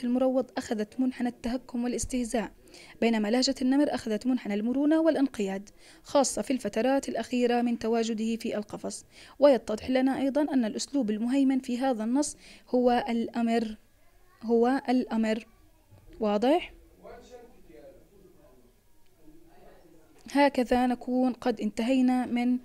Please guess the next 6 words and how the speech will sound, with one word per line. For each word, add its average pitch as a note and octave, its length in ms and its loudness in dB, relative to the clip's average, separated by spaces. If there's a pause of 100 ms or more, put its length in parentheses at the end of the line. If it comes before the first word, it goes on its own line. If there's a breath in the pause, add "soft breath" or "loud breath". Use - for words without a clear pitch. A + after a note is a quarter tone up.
(280 loud breath)
النص A#3+ 380 -2
من A#3+ 140 0
ناحية G3+ 440 -4
التركيب، A#3 640 -4
التحليل، A#3 640 -4
الفهم، A3 520 -4